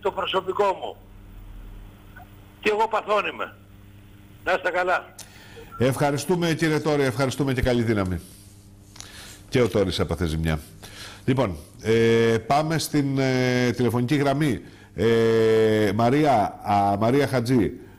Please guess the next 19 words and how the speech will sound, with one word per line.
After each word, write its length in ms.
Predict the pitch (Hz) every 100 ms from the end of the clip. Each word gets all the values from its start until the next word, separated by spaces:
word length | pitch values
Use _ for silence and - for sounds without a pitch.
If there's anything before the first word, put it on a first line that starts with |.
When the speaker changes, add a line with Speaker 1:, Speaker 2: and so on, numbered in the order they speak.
| - - -
Speaker 2:
αν 340 | 117 143 170 175
μπορούμε 580 | 143 143 135 165 170
να 140 | 156 156
έχουμε 300 | 170 160 156
την 220 | 151 131
εικόνα 680 | 127 143 175 170 170 170 160
από 180 | 151
τη 100 | 156
γέφυρα. 600 | 143 165 - 92 69 67 - - - - -
Ο 340 | - 104 110 104
Βασίλης, 840 | 120 - 156 139 107 - - - - - - - -
ε, 840 | 101 101 98 98 101 98 98 98
στο, 200 | 98 - 107 107 107 104 104 95 92
από 160 | 107
τον 100 | 113
Βασίλη 320 | 120 - 160 120
περιμένουμε 520 | 110 90 87 80 80
τώρα, 240 | 80 76 78
στο, 680 | - 95 90 90 90 92